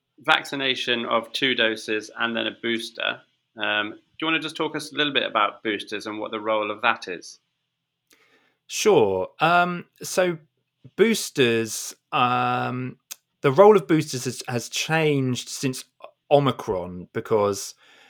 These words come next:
Speaker 2: I think boosters were possibly being considered, uh, a really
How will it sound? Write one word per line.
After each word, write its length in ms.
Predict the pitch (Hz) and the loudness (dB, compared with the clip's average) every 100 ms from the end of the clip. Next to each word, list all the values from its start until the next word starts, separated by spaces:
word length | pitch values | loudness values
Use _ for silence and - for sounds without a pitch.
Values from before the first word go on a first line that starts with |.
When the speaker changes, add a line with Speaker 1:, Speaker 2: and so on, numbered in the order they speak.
| _ _ _ _ _ - | _ _ _ _ _ -4
Speaker 2:
I 120 | 135 120 | 0 0
think 460 | - 160 143 - | 0 -2 -2 -4
boosters 580 | 175 175 156 - 135 123 | -4 -2 -4 -4 -4 -4
were 260 | - 127 131 - _ _ | -8 -4 -4 -6 _ _
possibly 500 | - 185 - 151 139 | 2 2 2 -2 -2
being 280 | 127 135 127 | 0 0 -2
considered, 1040 | 123 117 - - 139 123 117 113 113 110 - - | -4 -6 -6 2 2 4 6 6 4 2 -6 -6
uh, 420 | 113 107 104 104 - | -2 0 0 -2 -2
a 80 | 123 | -2
really 720 | 151 180 170 160 156 156 | 0 2 2 0 -2 -6